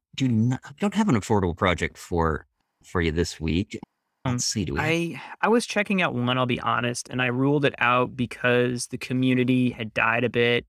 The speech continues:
Speaker 2: and it was affordable, but it just makes sense. I ruled it out also because I felt like it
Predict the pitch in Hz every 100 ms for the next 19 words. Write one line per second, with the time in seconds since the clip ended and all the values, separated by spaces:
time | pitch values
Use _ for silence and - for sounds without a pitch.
0 | _ - 113 113 123 123 120 - 165 156
1 | 156 156 131 127 117 117 _ _ _ _
2 | _ - 117 113 - 196 - - - _
3 | - 151 135 - 139 175 - 131 139 165
4 | 180 160 156 - 139 135 - 131 123 -
5 | 127 123 120 - - 127 123 120 117 117
6 | -